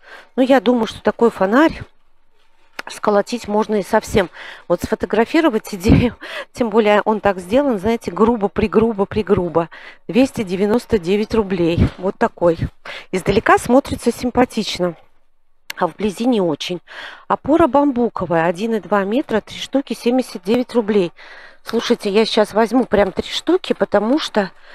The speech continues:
у меня огурцы. Вот тут пипка вылетела. Ну, огурцы сейчас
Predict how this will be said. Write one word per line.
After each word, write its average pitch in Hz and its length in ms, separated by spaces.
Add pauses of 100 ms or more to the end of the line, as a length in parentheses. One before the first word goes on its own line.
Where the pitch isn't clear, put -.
(260)
у 196 60
меня 226 200
огурцы. 214 600 (1500)
Вот 202 140
тут - 140 (280)
пипка - 360
вылетела. 180 560
Ну, 320 260 (720)
огурцы 220 460
сейчас - 460